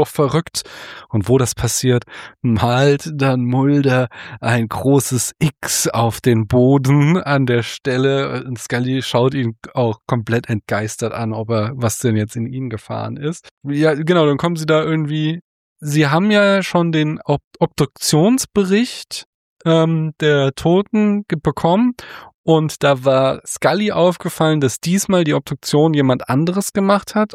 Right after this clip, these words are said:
und diese Person hat ein mysteriöses Protein festgestellt.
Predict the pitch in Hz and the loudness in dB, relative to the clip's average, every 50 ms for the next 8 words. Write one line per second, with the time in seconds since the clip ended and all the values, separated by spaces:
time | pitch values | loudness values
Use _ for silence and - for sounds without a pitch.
0 | - _ - 175 160 160 160 151 - 156 143 143 156 156 156 143 - 160 147 147 | -10 _ 0 2 2 2 2 -2 -4 -6 -4 -2 -2 -2 -2 0 0 0 2 2
1 | 151 151 143 147 143 139 - - - 135 135 139 139 147 151 147 - - - 143 | 2 2 2 0 0 -2 -4 -4 -2 0 2 2 2 2 2 2 0 -2 0 0
2 | 135 131 147 143 131 135 135 143 147 135 131 123 - - - - 135 - 160 - | 0 0 0 -2 0 0 2 2 2 2 0 -2 -4 -4 -4 -4 -2 -2 -4 -4
3 | 147 135 123 113 - - 110 107 - - - 135 - - - 143 139 147 190 202 | -2 0 -2 -2 -2 -4 -6 -6 -6 -4 -4 -4 -4 -2 0 2 2 2 2 0